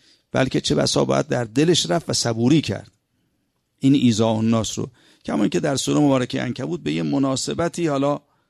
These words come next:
خدای متعال همین رو می‌فرماید، می‌فرماید که مؤمنین وقتی، انبیا وقتی می‌آمدن در مقابل دشمن‌ها استقامت می‌کردن، گفتگوها رو خدای متعال توضیح می‌ده.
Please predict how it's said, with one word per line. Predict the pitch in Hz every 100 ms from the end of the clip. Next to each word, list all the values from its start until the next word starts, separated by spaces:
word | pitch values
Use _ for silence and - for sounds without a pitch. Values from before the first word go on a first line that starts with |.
| _ _ _ _ _ _
خدای | - 131 135
متعال | 127 120 139 151
همین | 165 147
رو | 131
می‌فرماید، | 120 117 120 117 -
می‌فرماید | - 113 131 131 135 143
که | - 175 160 165 _ _ _ _ _ _ _ _ _ _ _ _ _ _
مؤمنین | 117 123 127 123 131 160 160
وقتی، | 135 120 - 120 117 131
انبیا | 127 117 147 156
وقتی | 123 -
می‌آمدن | 120 120 113 113 113 113
در | 113 110
مقابل | 110 113 110 110 110 107 - _ _ _ _ _ _ _ _
دشمن‌ها | - 113 120 120 113 120
استقامت | 110 - 113 117 120 117
می‌کردن، | 123 131 135 170
گفتگوها | 170 151 - 147 131 135 170
رو | 170
خدای | 135 127 127
متعال | 117 - 127 127
توضیح | 107 120 117 110 117
می‌ده. | 113 113 120 147 170 185